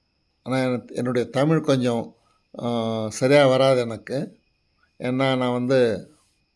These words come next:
ஆ, படிச்சதெல்லாம் தெலுங்கு மீடியம். டிகிரில கூட செகண்ட் லாங்குவேஜ்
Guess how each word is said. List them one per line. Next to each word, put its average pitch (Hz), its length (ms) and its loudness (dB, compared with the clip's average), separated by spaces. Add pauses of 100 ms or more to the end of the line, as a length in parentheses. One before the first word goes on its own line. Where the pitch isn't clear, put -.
(840)
ஆ, 107 680 -6 (720)
படிச்சதெல்லாம் 139 640 2
தெலுங்கு 135 460 2
மீடியம். 120 240 -6 (2750)
டிகிரில 131 300 2
கூட 131 260 2
செகண்ட் 131 280 0
லாங்குவேஜ் 117 800 -2